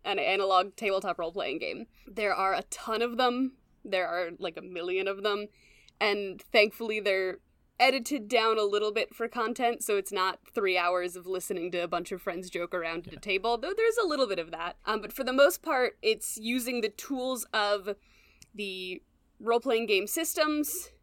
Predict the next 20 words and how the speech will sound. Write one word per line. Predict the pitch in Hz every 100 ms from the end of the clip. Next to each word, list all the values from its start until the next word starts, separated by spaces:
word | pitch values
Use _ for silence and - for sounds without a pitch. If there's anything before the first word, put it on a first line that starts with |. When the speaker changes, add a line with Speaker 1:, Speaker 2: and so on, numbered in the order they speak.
| -
Speaker 1:
to | - 233 214 214 214 _ _ -
tell | - - 220 214
a |
story, | - - 196 190 190 185 185 -
tell | - 262
a | 262
collaborative | 262 220 214 196 165
story, | 170 - - - 214 214 _ _
um, | 190 175 160 156 190 196 _ _ _ _
and, | 190 180 170 165 - -
and | 185 175
build | 208 202
that | 190 -
together | 202 180 185
with | 180
the | 185
people | - 196 180
around | 170 160 160
the |
table, | 160 170 170 - 180